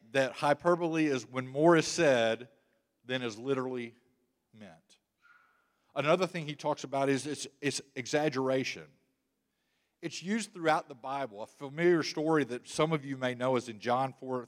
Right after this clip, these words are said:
thirty-nine, when Jesus was speaking to the Samaritan woman, and she went and told everyone,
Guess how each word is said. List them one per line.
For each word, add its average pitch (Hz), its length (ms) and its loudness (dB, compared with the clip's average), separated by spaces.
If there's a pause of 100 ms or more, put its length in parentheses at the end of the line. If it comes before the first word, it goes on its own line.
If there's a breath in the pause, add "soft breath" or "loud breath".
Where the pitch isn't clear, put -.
thirty-nine, 113 600 -4 (680)
when 135 300 -2 (420)
Jesus 185 400 0
was 139 100 -4
speaking 160 380 0
to - 100 -18
the 131 60 -10
Samaritan 131 540 -2
woman, 117 380 -8
and 113 80 -14
she - 160 -6
went 160 220 -2
and 131 100 -8
told 151 320 2
everyone, 123 380 -2